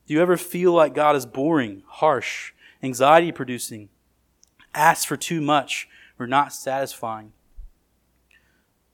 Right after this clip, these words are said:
Whatever in your life you say, "Ah," when you get,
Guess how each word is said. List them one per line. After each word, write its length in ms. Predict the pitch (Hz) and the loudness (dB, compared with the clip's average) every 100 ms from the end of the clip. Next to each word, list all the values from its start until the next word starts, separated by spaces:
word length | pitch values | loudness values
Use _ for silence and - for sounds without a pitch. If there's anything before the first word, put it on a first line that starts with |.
| _ | _
Whatever 360 | 143 175 196 | 4 6 6
in 80 | 185 | 4
your 120 | 170 | 2
life 320 | 156 151 135 156 | 4 4 4 -4
you 60 | |
say, 480 | 139 151 143 131 - - _ _ _ | -4 -2 0 -2 -6 -20 _ _ _
"Ah," 440 | - 117 92 - _ _ _ _ - - - | -6 -6 -6 -12 _ _ _ _ -20 -20 -20
when 160 | - 117 | -12 -10
you 80 | 110 | -10
get, 240 | 107 98 | -12 -16